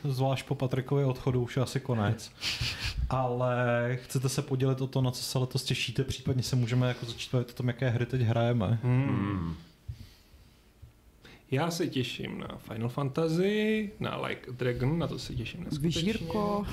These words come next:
Speaker 2: To taky můžeš říct, aspoň uvidíme, máme stejný vkus.
Speaker 4: Jo, jo.
Speaker 2: A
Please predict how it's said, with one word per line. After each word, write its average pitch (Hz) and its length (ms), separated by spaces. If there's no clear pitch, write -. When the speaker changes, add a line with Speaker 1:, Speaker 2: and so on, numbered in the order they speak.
Speaker 2:
To 120 140
taky 123 280
můžeš 143 320
říct, 113 340
aspoň 143 280
uvidíme, 131 360
máme 139 140
stejný 135 300
vkus. 196 360
Speaker 4:
Jo, 247 180
jo. 214 140
Speaker 2:
A 123 880